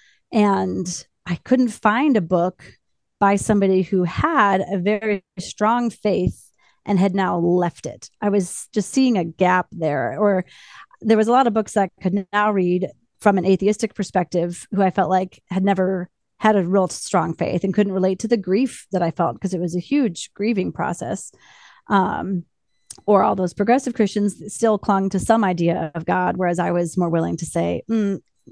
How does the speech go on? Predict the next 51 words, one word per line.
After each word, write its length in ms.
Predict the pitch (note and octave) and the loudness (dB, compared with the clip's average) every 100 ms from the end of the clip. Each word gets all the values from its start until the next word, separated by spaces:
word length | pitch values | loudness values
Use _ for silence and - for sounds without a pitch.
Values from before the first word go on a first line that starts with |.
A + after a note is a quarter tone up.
| - | -10
I 140 | F3 | -8
can't 240 | F3 F#3+ E3+ | -4 -2 -2
even 220 | E3 D#3+ | -2 -4
use 140 | E3+ | -4
that 200 | - - | -4 -4
word 300 | - A#3+ B3 | 0 2 2
anymore. 580 | G3 F#3+ F3+ F#3 F3+ F3 _ _ _ _ - | 2 0 0 -2 -2 -4 _ _ _ _ 0
If 200 | A3 - | 2 4
there's 440 | F#3 F3 E3 - - _ - | 2 2 -2 -8 -16 _ -6
a 40 | |
concept 400 | - G#3+ G#3+ F#3+ | 2 2 2 -2
of 120 | F#3 | -2
the 60 | F3 | 0
divine 400 | F3+ F#3 F3+ F3+ | 2 2 2 0
that 120 | F3 | -2
I 140 | - - | -4 -8
can 120 | - F#3+ | -4 -2
get 120 | - | -2
behind, 460 | E3+ E3+ F3 E3 - _ _ _ _ _ - | -2 -2 -2 -6 -10 _ _ _ _ _ -10
just 200 | F#3 - | -8 -2
God 220 | E3+ E3+ | 0 0
would 100 | F3+ | 0
not 180 | F3 - | -2 -2
be 120 | E3+ | -2
the 100 | E3+ | -2
word 240 | G3 F3+ E3+ | -2 -2 0
I 40 | |
would 120 | D#3+ | -2
be 80 | E3+ | 0
able 140 | F3 E3+ | -2 -2
to 60 | |
use 360 | E3+ F3 E3+ - | -2 -2 -4 -6
to 80 | F3+ | -8
describe 420 | F3 - F3 F3 | -6 -2 0 0
it." 160 | D#3+ - _ - - - _ | -2 -4 _ -20 -20 -20 _
Um, 480 | A3 G3 G2 G2+ F#3 _ _ - - | 2 4 2 -2 -6 _ _ -14 0
and 200 | A#3 A3+ | 0 4
so 100 | B3 | 4
I 80 | C#4 | 4
just 240 | C4+ - | 2 0
wrote 180 | G#3+ G#3 | 0 2
the 80 | G3+ | 0
book 360 | F#3 F3+ - - - - _ _ _ | 2 2 -2 -12 -20 -20 _ _ _
for 140 | - G3 | -4 0
people 240 | B3 A3 | 2 4
like 260 | F#3 - F#3+ | 2 0 -2
me, 260 | E3+ F3 F#3 | -2 -2 2
really, 380 | F3+ D#3+ E3+ | 4 4 4
who 260 | F#3+ F#3+ F3+ | 4 4 4
had 260 | E3+ F3+ F3+ | 2 2 2
been 400 | F3+ F3 E3+ | 2 2 -2